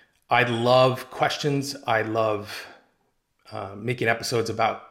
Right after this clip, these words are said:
specific scenarios that stepdads are going through. So if you do have a scenario, if you have something you're having a problem navigating your way through, send me an email at contact at the professional stepdad dot com. I'll go over it if I feel like it's just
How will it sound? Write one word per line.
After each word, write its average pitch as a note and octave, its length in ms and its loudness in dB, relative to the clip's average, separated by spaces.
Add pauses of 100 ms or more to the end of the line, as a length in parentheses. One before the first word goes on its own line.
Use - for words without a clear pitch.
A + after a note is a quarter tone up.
(200)
specific - 680 -4 (960)
scenarios B2+ 680 2
that - 240 -4
stepdads A#2 480 -4
are A2 40 -6
going B2 200 -2
through. B2 180 -2
So G#2+ 160 -4
if - 140 -8
you A2+ 80 -10
do B2+ 140 -2
have A#2 220 0
a A2+ 60 -2
scenario, A2+ 380 0
if - 160 -10
you G#2+ 60 0
have G#2+ 100 -2
something A2+ 200 -8
you're G2+ 120 -6
having A2 200 -2
a G2+ 40 -6
problem G#2+ 400 -4
navigating A2 420 -2
your G2 120 -6
way B2 120 -2
through, A#2 260 -6 (920)
send D3 180 2
me B2+ 80 4
an B2 60 4
email B2+ 240 4
at A2 100 2
contact B2 440 0
at A#2+ 100 -2
the - 40 -10
professional A2+ 400 -4
stepdad G#2+ 380 -2
dot G#2+ 200 0
com. B2 320 2 (260)
I'll A2 140 -2
go G#2 180 2
over A#2+ 260 2
it - 120 -4
if F#2+ 100 -10
I G2 80 -2
feel A#2+ 140 -4
like G2+ 160 -4
it's F#2+ 140 -8
just G#2 220 -8